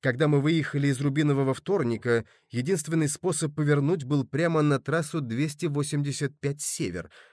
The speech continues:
а чтобы заправиться, мне пришлось бы ехать сначала на север по этой улице с односторонним движением, затем повернуть направо на боковую улицу, чтобы вернуться в южную часть города к заправочной станции.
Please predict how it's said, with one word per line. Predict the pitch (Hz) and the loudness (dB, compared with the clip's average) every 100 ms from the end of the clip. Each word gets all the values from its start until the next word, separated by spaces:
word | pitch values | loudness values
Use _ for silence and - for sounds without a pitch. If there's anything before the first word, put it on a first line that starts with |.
| _ - | _ -4
а | 117 104 | -2 -2
чтобы | - 123 | -2 -2
заправиться, | 110 113 147 170 107 - 117 | 0 -2 0 0 -2 -2 0
мне | 113 170 | 0 0
пришлось | 156 147 165 151 | 0 -2 0 0
бы | 143 | 0
ехать | 131 151 160 151 | 0 0 -2 -2
сначала | 143 160 147 | -2 0 2
на | 143 147 | 2 2
север | - 190 123 120 | 0 0 0 0
по | - | 0
этой | 123 120 123 | -2 -2 -4
улице | 165 156 139 - 135 - - | 0 0 0 0 0 0 -6
с | - | -2
односторонним | 151 139 135 147 143 135 127 | 2 2 2 0 2 2 2
движением, | 113 110 131 175 139 123 117 - - - | 0 -2 0 2 4 2 0 -4 -20 -6
затем | 117 151 180 | -2 2 0
повернуть | 160 156 160 180 151 | 2 2 4 2 2
направо | 147 147 151 147 | 0 2 2 4
на | 139 127 | 4 2
боковую | 123 131 143 196 123 | 0 0 2 2 2
улицу, | - 120 117 127 | 2 0 0 -4
чтобы | - 151 156 | -4 0 4
вернуться | 147 156 147 160 | 4 4 0 0
в | |
южную | 143 147 147 151 | 0 2 2 0
часть | 143 147 120 104 | 0 -2 -4 -4
города | 123 175 165 160 | 0 0 2 0
к | 123 | 0
заправочной | 135 131 127 135 - 143 | -2 -2 -2 -4 -4 -4
станции. | 147 - 107 80 - 98 | -4 -6 -6 -6 -8 -8